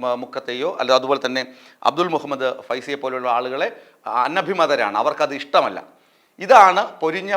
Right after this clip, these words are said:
പോരാട്ടത്തിലേക്ക് വന്നത്. സമസ്തയിലെ തമ്മിലടി എന്നും മുസ്ലിം ലീഗും സമസ്തയും തമ്മിലടി എന്നും പിന്നെ ഇരുവിഭാഗങ്ങളും അവരവർക്ക് ഇഷ്ടമുള്ള തരത്തിൽ, എന്താണ്, വിശദീകരണ യോഗങ്ങൾ വരെ കോഴിക്കോടും മലപ്പുറത്തുമൊക്കെ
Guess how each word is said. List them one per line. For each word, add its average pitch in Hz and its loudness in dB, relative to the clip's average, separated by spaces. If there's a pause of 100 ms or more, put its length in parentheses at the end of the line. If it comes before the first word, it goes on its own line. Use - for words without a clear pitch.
പോരാട്ടത്തിലേക്ക് 147 0 (120)
വന്നത്. 110 -6 (100)
സമസ്തയിലെ 135 -6
തമ്മിലടി 120 -8
എന്നും 110 -14
മുസ്ലിം 135 -14
ലീഗും 110 -14 (100)
സമസ്തയും 120 -12
തമ്മിലടി 110 -12
എന്നും 107 -16 (340)
പിന്നെ 139 -4 (280)
ഇരുവിഭാഗങ്ങളും 139 0 (400)
അവരവർക്ക് 151 -2
ഇഷ്ടമുള്ള 151 -2
തരത്തിൽ, 135 -4
എന്താണ്, 123 -2
വിശദീകരണ 139 -8 (160)
യോഗങ്ങൾ 135 -6
വരെ 135 -4 (120)
കോഴിക്കോടും 127 -8 (320)
മലപ്പുറത്തുമൊക്കെ 123 -8